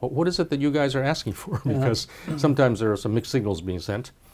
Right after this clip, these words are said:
Speaker 1: And in even Trump himself, although he may be clear on what he, he s-, says he wants, which is a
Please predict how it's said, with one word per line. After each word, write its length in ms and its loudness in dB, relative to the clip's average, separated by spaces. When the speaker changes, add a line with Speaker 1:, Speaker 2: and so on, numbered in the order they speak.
Speaker 1:
And 220 4
in 160 2
even 320 -2
Trump 280 -2
himself, 640 0
although 380 4
he 120 -4
may 140 2
be 120 0
clear 460 0
on 520 -4
what 140 2
he, 120 -2
he 180 -2
s-, 420 -12
says 380 2
he 100 0
wants, 440 2
which 160 -4
is 140 -4
a 160 -2